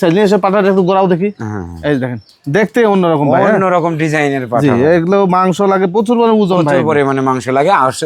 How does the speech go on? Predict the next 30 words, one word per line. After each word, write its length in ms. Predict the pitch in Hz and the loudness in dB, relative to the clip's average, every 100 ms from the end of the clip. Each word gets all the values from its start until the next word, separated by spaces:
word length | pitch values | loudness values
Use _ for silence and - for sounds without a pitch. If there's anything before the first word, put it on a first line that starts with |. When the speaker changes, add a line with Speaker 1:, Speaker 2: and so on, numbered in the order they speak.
| 151 | -4
Speaker 2:
actually 300 | 113 160 185 160 | -2 -4 0 0
আমাদের 260 | 151 165 175 | 0 0 0
ঘরে 140 | 151 175 196 | 0 0 0
তো 40 | |
অনেক 260 | 160 165 165 175 160 | 0 0 -4 -4 -2
মাল 140 | 147 143 143 | -2 -2 -4
থাকে 160 | 147 | -4
তো 100 | 151 160 | -2 -2
ভাই, 100 | 175 | 0
আমরা 220 | 151 143 143 | 0 -2 -2
তো 60 | 151 | -2
আর 60 | |
ওইভাবে 300 | 151 143 143 139 | -2 -2 -2 -2
যত্ন 180 | 151 147 139 | -2 -2 -2
করতে 200 | 131 123 | -2 -2
পারি 160 | 123 117 | 0 0
না। 100 | 110 - 143 | -4 -4 2
Speaker 1:
জি, 80 | 180 | 2
জি, 60 | 147 | 4
জি। 80 | 123 | 2
Speaker 2:
যদি 220 | 123 156 170 | 2 0 0
মূলত 300 | 170 170 175 | 0 0 0
নিয়ম 300 | 170 170 165 | 0 0 0
অনুসারে 360 | 165 156 170 170 | 0 -2 0 0
যদি 120 | 165 175 | 0 0
এগুলা 180 | 160 175 | 0 0
ছাগল 260 | 160 165 165 151 | 0 -2 0 -2
যদি 140 | 156 156 - - _ | -2 -4 -8 -20 _
এক 240 | 165 190 190 196 | -2 -2 -2 -2
মাস 140 | 196 | -2